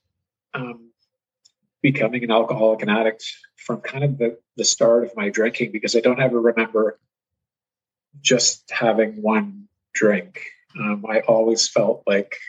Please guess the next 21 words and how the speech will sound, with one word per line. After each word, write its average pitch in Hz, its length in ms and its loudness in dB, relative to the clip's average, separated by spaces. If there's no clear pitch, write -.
I 98 420 0
wanted 123 340 2
to - 100 -4
have, 113 360 0
get - 180 0
drunk 117 400 2
or 117 220 -2
not 113 240 -4
do 110 120 0
it 104 100 -6
at 101 100 -2
all. 101 320 2
It 104 40 -12
was - 120 -4
kind 110 180 -4
of 110 80 -4
all 110 560 4
on 127 440 0
or 131 180 0
all 107 340 0
off. 123 380 2